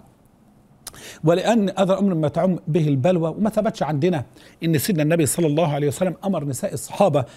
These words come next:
بإعادة الوضوء نتيجة إن هم بيغسلوا للصغار أو الأطفال أو ال-، أو الرضع بالنسبة للأبناء والبنات، أبدًا لم ينقل إلينا ذلك على الإطلاق. ولذلك أرجو أن نأخذ بالقول الراجح اللي بقول لك: مس عورة الصغير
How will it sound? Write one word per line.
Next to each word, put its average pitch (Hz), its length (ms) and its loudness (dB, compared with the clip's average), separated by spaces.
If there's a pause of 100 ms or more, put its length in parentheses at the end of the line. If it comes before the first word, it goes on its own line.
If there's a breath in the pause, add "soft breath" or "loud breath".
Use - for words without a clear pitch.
(160 loud breath)
بإعادة 151 1000 2
الوضوء 143 600 2
نتيجة 156 420 0
إن 165 60 -4
هم 175 140 -2
بيغسلوا 135 460 -4
للصغار 147 1040 -2
أو 160 100 -4
الأطفال 143 460 -4
أو 147 240 -4
ال-، 123 440 -6 (340 loud breath)
أو 156 180 2
الرضع 156 440 2 (100)
بالنسبة 151 440 -4
للأبناء 160 600 -2
والبنات، 151 500 -4
أبدًا 254 320 -4
لم 185 200 -2
ينقل 202 260 -4
إلينا 160 280 -4
ذلك 156 240 -2
على 139 60 -8
الإطلاق. 165 300 -2
ولذلك 240 600 2 (440 loud breath)
أرجو 156 600 0 (120)
أن 156 80 -2
نأخذ 170 560 0 (220)
بالقول 151 480 -2
الراجح 120 600 -6
اللي 156 120 0
بقول 170 240 4
لك: 131 220 0
مس 175 240 -2
عورة 202 240 4
الصغير 202 540 2